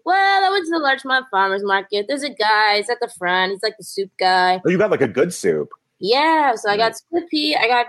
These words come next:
Speaker 1: that guy's tomato, and I got this sort of, like, lentil Himalayan situation, and I pre-made my own smoothies last week. I talked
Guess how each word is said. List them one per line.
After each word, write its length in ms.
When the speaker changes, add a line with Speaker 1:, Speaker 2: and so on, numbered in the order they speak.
Speaker 1:
that 240
guy's 280
tomato, 520
and 80
I 40
got 140
this 120
sort 120
of, 60
like, 200
lentil 880
Himalayan 800
situation, 760
and 180
I 100
pre-made 340
my 100
own 180
smoothies 640
last 380
week. 200
I 60
talked 100